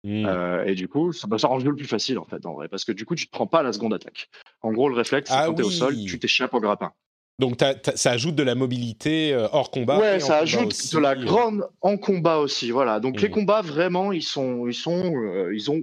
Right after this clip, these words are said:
Speaker 2: ouvert les combats avec Rise.
Speaker 1: Hmm.
Speaker 2: Euh, alors, donc, pourquoi est-ce que c'est le meilleur ?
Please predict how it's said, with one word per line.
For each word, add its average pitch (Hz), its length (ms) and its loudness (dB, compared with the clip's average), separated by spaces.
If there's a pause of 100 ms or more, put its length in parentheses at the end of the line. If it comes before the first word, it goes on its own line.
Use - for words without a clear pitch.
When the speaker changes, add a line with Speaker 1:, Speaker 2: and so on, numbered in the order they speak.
Speaker 2:
ouvert 196 340 0
les 143 100 0
combats 110 240 -4
avec 87 160 -6
Rise. 90 320 -8 (360)
Speaker 1:
Hmm. 104 160 -6
Speaker 2:
Euh, 143 540 2
alors, 143 320 0
donc, 151 240 -4 (340)
pourquoi 214 220 -4
est-ce - 140 -4
que 190 60 -2
c'est 185 180 -2
le 165 40 -6
meilleur ? 147 380 -8